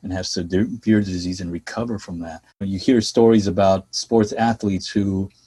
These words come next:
after covid, they can't just, they just can't do the same things that they used to do.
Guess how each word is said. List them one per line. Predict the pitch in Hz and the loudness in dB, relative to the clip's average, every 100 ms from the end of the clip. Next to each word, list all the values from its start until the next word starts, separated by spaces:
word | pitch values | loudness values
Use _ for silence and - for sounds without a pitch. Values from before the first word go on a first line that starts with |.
| _ - | _ -2
after | 107 - | -2 -2
covid, | - 107 104 95 | -2 0 0 0
they | 90 | -6
can't | - - - 113 110 107 | -8 -12 -4 -2 -2 -6
just, | 104 - | -12 -10
they | 101 | -10
just | 90 101 - | -8 -10 -6
can't | - 127 101 | 0 0 0
do | - 98 | -2 -2
the | 90 | -4
same | - 95 95 | -6 -6 -6
things | 95 87 87 | -6 -8 -8
that | 80 - | -10 -14
they | 82 80 78 _ _ - | -14 -14 -16 _ _ -2
used | 101 104 - | 0 0 -2
to | 80 | -8
do. | 82 78 | -6 -8